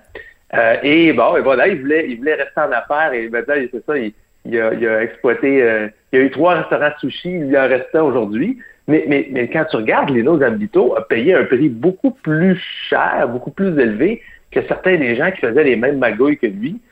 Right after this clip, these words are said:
puis qu'eux ont jamais rien, euh, admis,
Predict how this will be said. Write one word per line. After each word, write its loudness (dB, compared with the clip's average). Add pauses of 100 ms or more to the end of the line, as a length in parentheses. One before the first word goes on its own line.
(140)
puis -20
qu'eux 4
ont 0
jamais 0
rien, 0 (480)
euh, -2
admis, -2